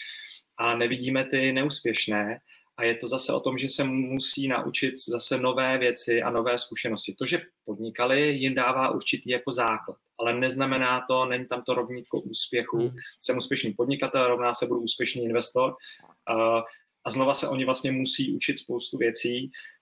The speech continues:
Speaker 1: tak aby byli schopni se správně a kvalifikovaně rozhodovat. Ale stejně jako většinou to bude i jako o nějakých třech, čtyřech základních jako aspektech, parametrech, který oni musí v podstatě odhadnout. Jo, a vždycky ta investice je tam nějaká míra rizika,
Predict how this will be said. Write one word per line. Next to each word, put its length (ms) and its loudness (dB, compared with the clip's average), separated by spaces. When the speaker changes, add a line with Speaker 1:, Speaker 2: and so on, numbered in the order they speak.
Speaker 1:
tak 200 -4
aby 160 0
byli 160 2
schopni 380 0
se 120 0
správně 560 0
a 60 0
kvalifikovaně 720 0
rozhodovat. 680 0
Ale 240 2
stejně 320 2
jako 200 0
většinou 480 2
to 100 0
bude 240 2
i 400 -2
jako 200 -4
o 60 0
nějakých 360 -2
třech, 320 2
čtyřech 380 -2
základních 540 -2
jako 300 0
aspektech, 560 -4
parametrech, 480 0
který 240 0
oni 180 -2
musí 560 -2
v 100 -16
podstatě 680 0
odhadnout. 680 -4
Jo, 240 -2
a 40 0
vždycky 440 -2
ta 100 0
investice 640 -2
je 320 4
tam 220 0
nějaká 420 0
míra 280 0
rizika, 600 -2